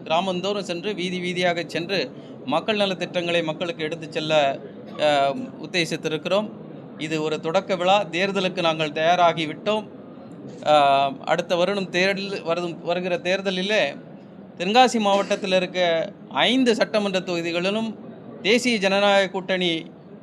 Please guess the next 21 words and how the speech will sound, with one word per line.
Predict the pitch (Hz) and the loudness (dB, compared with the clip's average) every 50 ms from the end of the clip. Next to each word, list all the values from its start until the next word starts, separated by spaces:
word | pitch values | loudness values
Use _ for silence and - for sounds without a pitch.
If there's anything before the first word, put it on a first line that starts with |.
| - | -8
வே-, | 131 151 - 127 | -6 -4 -2 2
வேட்பாளர்கள் | 170 190 214 208 - 208 196 190 190 180 180 185 170 151 | 4 4 4 4 6 8 8 8 8 8 6 2 2 2
வெற்றி | 175 190 190 - 226 | 2 0 2 0 0
பெறுவார்கள், | 196 208 196 190 190 180 180 185 214 220 190 | 2 2 4 6 6 6 6 4 2 0 0
வெற்றி | 160 165 160 - 190 | -2 -2 -2 -4 -4
பெறுவார்கள், | 180 190 180 180 175 175 175 175 190 | -4 -2 2 4 4 4 4 2 0
வெற்றி | 175 165 156 170 185 | -4 -4 -4 -2 -2
பெறுவார்கள். | 180 180 180 175 180 180 220 233 | 0 0 2 0 0 0 2 4
அதற்கான | 202 165 165 170 165 - 175 170 165 165 160 156 147 | 4 4 4 2 0 4 4 4 6 6 4 4 2
வேலையை | 135 - - - - 165 202 214 208 208 196 190 | 0 -6 -10 -4 0 2 4 4 4 2 2 2
நாங்கள் | 180 170 165 160 160 | 2 0 0 0 -4
இப்போதே | 160 143 127 185 180 190 185 | -4 -4 -4 -4 0 4 6
ஆரம்பித்து | 160 160 170 185 180 175 160 - 165 151 | 6 6 6 4 2 -2 -4 -6 -8 -10
விட்டோம் | 151 - - 175 160 | -8 -4 -4 -2 -2
என்று | 156 156 147 | -2 -6 -6
சொல்கிறோம். | 139 151 147 143 147 156 180 208 - - - - - - - - - - - - - - - - - - | -6 -6 -6 -4 -4 -4 -4 -4 -6 -12 -16 -18 -18 -18 -16 -14 -14 -12 -12 -12 -12 -12 -14 -14 -6 -2
தென்காசி, | 165 185 214 233 240 226 226 233 - | 2 8 10 12 12 12 10 4 2
திருநெல்வேலி | 208 202 202 202 202 196 196 196 190 180 | 2 2 4 4 4 4 4 4 4 4
மாவட்டத்திலிருந்து | 175 180 180 185 180 185 175 - 165 170 170 175 190 196 | 6 6 6 4 4 0 -4 -2 2 2 2 2 2 -2
மிகப்பெரிய | 175 165 160 185 180 - 196 185 190 190 170 | -2 0 -2 -2 -2 0 0 2 6 8 8
அளவில் | 165 170 170 165 170 180 170 156 135 131 - | 10 8 8 6 6 8 10 10 8 8 4